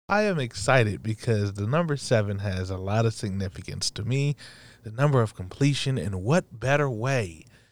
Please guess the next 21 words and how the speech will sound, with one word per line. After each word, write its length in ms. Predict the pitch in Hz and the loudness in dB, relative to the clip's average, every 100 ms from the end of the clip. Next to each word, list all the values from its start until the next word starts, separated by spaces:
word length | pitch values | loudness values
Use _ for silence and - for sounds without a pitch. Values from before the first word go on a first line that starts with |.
| _ _ | _ _
to 180 | - 120 | -6 -2
get 220 | 107 185 | 2 2
to 160 | - - | 0 -2
episode 520 | 143 151 160 160 135 | -2 0 0 2 2
a 80 | 104 | 0
hundred, 580 | 95 - 254 320 139 90 - _ | -4 -2 2 2 0 -4 -12 _
which 260 | 107 - - | -20 -18 -16
happens 360 | - - 85 - | -12 -12 -12 -12
to 100 | 101 | -10
be 160 | 87 90 | -8 -8
on 140 | 80 | -8
the 40 | 85 | -8
seventh 480 | - 82 - 76 - | -8 -8 -10 -14 -10
episode 400 | 123 104 110 120 | -8 -4 -2 0
of 120 | 135 | 0
this 180 | 143 160 | -2 -2
season, 320 | 277 240 185 - - - - - - _ _ | 0 2 0 -2 -12 -18 -20 -20 -20 _ _
in 100 | - | -2
season 320 | 135 120 101 101 | 2 2 2 2
number 160 | 110 | 4
seven, 420 | 139 226 143 151 | 8 8 8 2